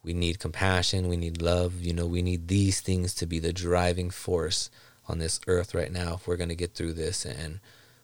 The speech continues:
you know, everybody is having a hard time. And it's easy to say, "Oh, well, these celebrities, how could they be having a hard time?" Because they can. It's mental health and mental illness. It doesn't care about your salary and your tax bracket.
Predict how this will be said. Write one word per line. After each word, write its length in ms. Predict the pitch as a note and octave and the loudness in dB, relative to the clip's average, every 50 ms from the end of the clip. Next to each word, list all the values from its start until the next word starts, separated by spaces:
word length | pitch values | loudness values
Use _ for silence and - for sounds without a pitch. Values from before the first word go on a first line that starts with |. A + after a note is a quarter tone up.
| _ _ - - - | _ _ -16 -16 -10
you 160 | - F#2 F#2 E2 | -8 -6 -4 -4
know, 220 | D#2+ E2 E2+ - - _ _ | -4 -4 -6 -6 -8 _ _
everybody 640 | G2 G2 F#2 F#2 F#2 F#2 F2 F2+ F2 F2 F2+ F2+ | 0 0 0 2 0 0 4 4 4 4 4 0
is 120 | F2+ E2+ - | 0 -2 0
having 300 | F#2 E2+ E2 E2+ E2+ F2 | -2 -2 -2 -2 -2 -2
a 80 | E2+ | -2
hard 240 | F2 F2+ E2 E2 E2+ | -2 -2 -4 -4 -4
time. 320 | - F#2 E2+ E2 D#2+ D#2+ E2+ - | -4 -4 -4 -4 -6 -8 -8 -8
And 160 | F2 E2 D#2+ | -6 -6 -6
it's 200 | D#2+ - - - | -4 -4 -6 -4
easy 320 | - F#2+ F#2 F2+ F2+ F#2 F2 | -2 0 0 0 2 0 0
to 100 | F2 E2+ | 0 0
say, 200 | - - F2+ F2 | 2 4 4 4
"Oh, 280 | E2+ G2+ G2+ G2 F#2+ | 6 6 6 6 6
well, 100 | F#2+ F#2+ | 6 4
these 200 | F#2 F#2 F2+ F#2 | 4 2 0 0
celebrities, 560 | - E2+ E2+ F2+ F#2+ F#2+ F2+ F#2 F2+ F2 - | 0 -2 0 2 2 2 2 2 0 0 2
how 100 | - G2 | 2 2
could 140 | G2 - - | 2 2 -2
they 120 | - F#2+ G2 | -2 -2 0
be 120 | F#2 F#2 | 0 0
having 300 | F2 F#2+ F2+ F#2 F#2 F2 | 0 0 0 0 0 -2
a 40 | E2+ | -2
hard 220 | F2 F#2 F2 F2 - | -2 -2 -2 -2 -2
time?" 220 | - F2 F2 E2+ - - - - - - - - | 0 0 -2 -2 -4 -10 -16 -16 -18 -12 -6 -2
Because 440 | E2+ E2 D#2+ - - E2+ E2 E2 | 0 0 0 0 -2 -2 -2 0
they 160 | F2+ E2+ E2+ E2+ | 0 0 0 0
can. 420 | - - F#2+ F2 C#2 - - F#2 - _ - - - - - - - _ - | 0 0 0 0 0 -4 -8 -12 -14 _ -20 -20 -20 -20 -20 -20 -20 _ -12
It's 260 | - F#2+ - - - - - - _ _ _ | -8 -6 -6 -6 -6 -8 -16 -20 _ _ _
mental 400 | F2 F2 F2+ F2+ G2 - F2+ D#2+ | 0 0 2 2 2 2 0 4
health 420 | D2+ F#2 F#2 F#2+ G2 G2+ - - | 4 4 6 6 4 4 2 0
and 120 | E2 E2 | -2 -2
mental 300 | E2 E2+ F2+ - - F2 - | -2 -2 -2 -2 -2 -2 0
illness. 440 | - F#2 F2+ F#2+ G2 G2 F#2 - - | 2 2 2 4 4 2 2 0 0
It 360 | F2 E2 D2+ D#2 D#2+ D#2+ E2+ | 0 0 0 0 0 -2 -2
doesn't 340 | - E2 E2+ F2 F2+ F2+ F2+ | -2 -2 -2 -2 -4 -6 -2
care 260 | - G2 F#2+ G2 G2+ | 0 2 2 4 4
about 340 | G2+ F2+ F#2 F2+ F2+ - - _ _ _ F#2 | 4 4 4 2 2 2 -2 _ _ _ -14
your 140 | F2 F2 | -8 -4
salary 560 | F2 - - F2+ F2+ F2+ F2+ F#2+ F2+ F#2 F#2+ D#2 | -2 0 2 4 4 4 4 2 2 2 0 -2
and 100 | C#2+ E2 | -4 -6
your 120 | E2 E2+ | -8 -8
tax 340 | - - E2+ F2+ F#2 - - | -6 -4 -2 -2 -2 -2 -2
bracket. 460 | - F#2 F#2 F#2 - G2+ G2 F#2 - | 0 0 -2 0 0 -2 -2 -2 -4